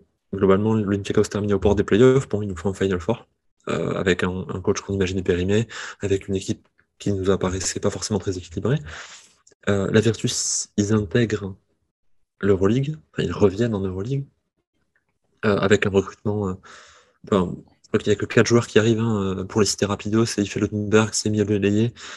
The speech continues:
Jordan Maeki, Ismaël Bako. Euh, donc, sur ces recrutements-là, moi, je, je sais pas ce que vous pouvez, euh, en dire, mais je vois pas de joueurs, euh, majeurs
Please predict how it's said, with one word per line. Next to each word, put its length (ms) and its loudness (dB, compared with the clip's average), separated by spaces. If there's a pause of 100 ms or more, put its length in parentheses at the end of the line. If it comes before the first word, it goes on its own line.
(140)
Jordan 280 6
Maeki, 340 0
Ismaël 300 -2
Bako. 340 -2 (440)
Euh, 180 0
donc, 220 0 (540)
sur 220 -6
ces 120 0
recrutements-là, 600 -2
moi, 140 0
je, 80 -8 (360)
je 60 -10
sais 60 -12
pas 100 4
ce 60 0
que 60 -12
vous 60 -8
pouvez, 320 2
euh, 140 0
en 180 -4
dire, 200 4
mais 140 4 (380)
je 140 -6
vois 240 2
pas 100 2
de 120 2
joueurs, 560 -2
euh, 260 -4 (540)
majeurs 1120 2